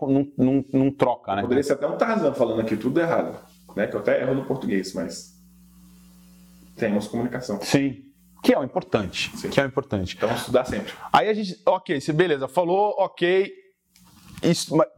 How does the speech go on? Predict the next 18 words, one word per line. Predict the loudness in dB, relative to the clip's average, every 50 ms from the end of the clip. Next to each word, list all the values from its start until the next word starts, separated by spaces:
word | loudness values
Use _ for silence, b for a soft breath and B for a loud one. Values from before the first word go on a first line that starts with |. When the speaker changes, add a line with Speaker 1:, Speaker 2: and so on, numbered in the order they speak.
| -2 0
Speaker 1:
conta | 2 2 2 2 -2 -2
um | -2 0
pouco | 0 2 2 2 0 -2 -2 -2
dessa | 0 2 0 0 0 -2 -2 0
rotina. | 0 0 0 -2 -2 0 0 0 0
Eu | 0
sei | 0 0 0
que | 0 0
tua | 0 0
rotina, | -2 -4 -4 -2 -2 0 2
depois | 0 0 0 0 -2 -2 0
que | 0 2 2
os | 2 2
gêmeos | 2 0 2 0 0 2
vieram, | 2 2 2 2 2 0 0 -2 -4 -8 -12 B B B B B B B B
muda | B 2 2 2 0
um | -2
pouco. | 0 2 2 2 2 0 -2 -4 -6 -6